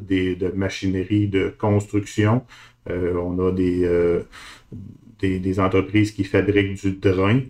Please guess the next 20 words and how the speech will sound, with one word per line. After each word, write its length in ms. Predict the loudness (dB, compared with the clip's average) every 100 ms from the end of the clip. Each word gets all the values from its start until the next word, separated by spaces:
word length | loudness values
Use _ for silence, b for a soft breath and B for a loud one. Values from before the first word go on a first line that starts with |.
| -4
aussi, 440 | -4 -2 -4 -4
qui 100 | -8
fa-, 240 | -2 2 2
qui 140 | 2
fabriquent 340 | 0 2 2 4
de 100 | 2
l'isolant 540 | 4 4 4 4 2
à 20 |
base 300 | 4 4 4
de 140 | 2 0
chanvre. 320 | 0 0 0
Donc, 220 | 0 0
on 80 | 2
est 200 | 0 2
très, 180 | 0 0
très, 360 | 2 2 2 -2
une 140 | -4 0
coopérative 600 | 2 2 2 4 2 2
très 220 | 4 4
diversifiée. 1040 | 4 2 4 2 0 -14 -14 -4 -4 -4